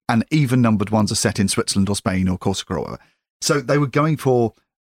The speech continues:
the foreign adventures require you to understand regional stereotypes as viewed from France. And Asterix and the Banquet is a load of jokes about French regional cooking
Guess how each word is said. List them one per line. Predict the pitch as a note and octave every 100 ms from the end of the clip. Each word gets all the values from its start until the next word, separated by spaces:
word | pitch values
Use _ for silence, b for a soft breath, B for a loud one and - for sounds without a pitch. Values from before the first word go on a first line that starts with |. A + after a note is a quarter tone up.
| _ -
the | C3
foreign | C3+ - E3+ E3 D3
adventures | C3+ A#2+ B2 - G#2+ -
require | A2+ - - A#2+ A2+
you | A2 A2+
to | A2
understand | G#2 G#2 A#2 G#2
regional | G2+ G2+ G#2+
stereotypes | - G#2+ G2+ - G2+ - - b _
as | C3 C3+ A2+
viewed | G#2+ A#2 A#2+ A2
from | - A2+ G#2
France. | - A#2 F#2 F#2+ - - - _ _ _ _ _
And | B2 A2 - - _
Asterix | D#3 - A#2
and | B2+
the |
Banquet | C3 C3 A2+ G#2
is | G2+
a |
load | G#2 A#2+ A#2
of | G#2+
jokes | A2 F2
about | G#2 -
French | - C3 -
regional | A2+ G2+ G#2+
cooking | - A#2+ G2+ F2+